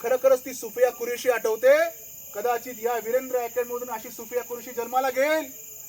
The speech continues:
आणि ती सांगेल, "Yes, I am product of the वीरेंद्र करिअर अकॅडमी," आणि तो दिवस सर लवकरच येईल.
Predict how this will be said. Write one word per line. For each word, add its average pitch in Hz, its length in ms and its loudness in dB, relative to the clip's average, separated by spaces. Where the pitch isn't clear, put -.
आणि 220 180 -6
ती 269 80 -6
सांगेल, 311 600 4
"Yes, 277 160 8
I 262 60 2
am 247 280 -4
product 254 520 2
of 254 280 -2
the 247 120 4
वीरेंद्र 247 440 -2
करिअर 233 380 0
अकॅडमी," 226 500 -4
आणि 196 260 -6
तो 226 120 2
दिवस 214 260 -2
सर 208 120 -4
लवकरच 180 460 0
येईल. 139 140 -14